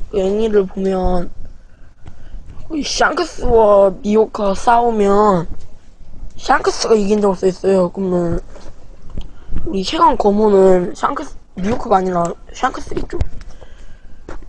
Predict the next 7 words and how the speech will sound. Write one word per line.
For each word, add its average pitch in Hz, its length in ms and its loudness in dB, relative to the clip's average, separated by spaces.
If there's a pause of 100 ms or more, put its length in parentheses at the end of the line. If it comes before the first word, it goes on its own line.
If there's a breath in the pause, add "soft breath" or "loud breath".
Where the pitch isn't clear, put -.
(1080)
아, - 160 -4
보시면 196 500 -2
여기 180 180 -2 (540)
<laughs> - 480 -8
이 208 80 -10
다리털까지 202 1040 -4
아주 - 200 -14